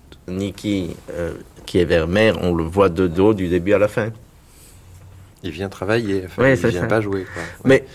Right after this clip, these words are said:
Speaker 2: Ouais.
Speaker 1: même à un
Speaker 2: Ouais,
Speaker 1: certain
Speaker 2: ouais.
Speaker 1: moment, il a pensé habiter.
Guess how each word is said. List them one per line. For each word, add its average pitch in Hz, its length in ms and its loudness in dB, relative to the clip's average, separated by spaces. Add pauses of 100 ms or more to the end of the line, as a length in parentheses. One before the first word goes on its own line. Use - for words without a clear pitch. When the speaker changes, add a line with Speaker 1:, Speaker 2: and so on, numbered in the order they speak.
(120)
Speaker 2:
Ouais. - 240 -6
Speaker 1:
même 120 240 4
à 117 60 4
un - 20 2
Speaker 2:
Ouais, 107 80 2
Speaker 1:
certain 107 300 0
Speaker 2:
ouais. - 20 -4
Speaker 1:
moment, 117 220 0
il 120 120 2
a 107 60 4
pensé 110 400 0
habiter. 110 340 2